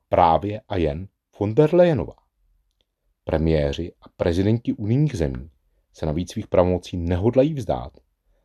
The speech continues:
a o nějakých špicen kandidátech či celoevropské demokracii nechtějí ani slyšet. A to přesto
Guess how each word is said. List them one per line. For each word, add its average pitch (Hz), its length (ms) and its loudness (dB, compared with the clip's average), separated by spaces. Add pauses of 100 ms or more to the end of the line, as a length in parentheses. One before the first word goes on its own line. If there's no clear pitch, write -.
(140)
a - 40 -12
o 78 140 -4
nějakých 104 480 2
špicen 208 500 -4
kandidátech 76 600 -2 (760)
či - 140 -12
celoevropské 87 720 2
demokracii 78 640 -4 (300)
nechtějí 117 500 -2
ani 101 200 -4
slyšet. - 400 -10 (720)
A - 60 -20
to 180 120 -2
přesto - 520 -6